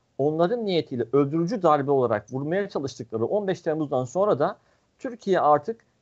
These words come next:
kendisi tamamen içinde kılcal damarlarına kadar sızmış olan unsurlardan arındırıldı. Ve iki bin on altıdan bugüne kadar da aslında asayiş bakımından bu tarz olaylar yaşamadık.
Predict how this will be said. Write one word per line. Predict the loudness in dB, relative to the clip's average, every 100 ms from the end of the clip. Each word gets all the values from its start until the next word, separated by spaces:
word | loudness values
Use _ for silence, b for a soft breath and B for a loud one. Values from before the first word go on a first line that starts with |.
| _
kendisi | -2 0 0 0 -4
tamamen | 0 4 4 4 0 -2 _ -16
içinde | -8 -6 -2 0 0 -2 _ _ _ _
kılcal | -6 -4 0 0 2
damarlarına | 2 2 2 2 0
kadar | 2 0
sızmış | 0 -6 -6 -6 -4
olan | -6 -6
unsurlardan | -8 -6 -4 2 2 2 -6 -6 _ _ _ 2
arındırıldı. | 2 2 0 0 0 0 -2 -4 _ _ _ _ -8
Ve |
iki | -8 -10 -10
bin | -10 -4
on | -2 2
altıdan | 2 4 0 0
bugüne | -4 0 0
kadar | 0 0 0 0
da | 0
aslında | 0 -2 -4
asayiş | 2 4 4 2 -2 -2 -4
bakımından | -4 -2 -6 -2 -4 -4
bu | -10
tarz | -2 -2 0 -2
olaylar | 2 4 4
yaşamadık. | 2 2 -2 -2 -6